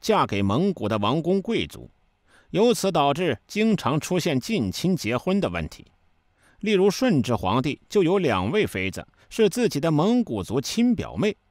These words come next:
而顺治的孝惠章皇后也是自己的蒙古族表侄女，与蒙古族的大规模近亲结婚混血之外，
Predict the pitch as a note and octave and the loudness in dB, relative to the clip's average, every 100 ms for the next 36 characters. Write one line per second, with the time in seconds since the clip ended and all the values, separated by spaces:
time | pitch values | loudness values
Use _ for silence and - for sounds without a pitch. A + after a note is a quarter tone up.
0 | _ _ _ _ _ _ - A3 - B3 | _ _ _ _ _ _ 2 2 2 2
1 | G3 G3+ F3 D3 A3+ D3 - E3+ C#3+ G#3+ | 2 2 0 2 2 2 2 0 2 0
2 | G#3 C#2+ D#2+ F2+ C#2 - D#3+ E3 D#3+ A#3 | 0 -4 -6 -6 -8 -8 0 2 2 2
3 | - E3 B2+ C#3+ C3 E3+ A3 D#3+ G#2 A#2+ | 2 0 0 2 4 4 2 0 -4 -2
4 | E3 A2 D2 D#2 F#2 D3+ G3 - _ _ | -2 -2 -4 -6 0 2 2 -2 _ _
5 | _ _ _ _ F3 F#3+ F#3+ A#3 A3 E3 | _ _ _ _ 0 4 4 4 2 0
6 | C3+ E3+ D#3 G3+ E3+ A#2+ F3 C#3 C#3+ - | 0 0 0 2 0 0 0 2 0 0
7 | F3 A2+ - F3 - C3+ D#3+ G3 F3+ B3 | 0 0 0 -2 0 0 2 2 2 2
8 | G3+ G#2 - C2+ - E3+ F#3+ | 2 0 -2 -10 -6 0 0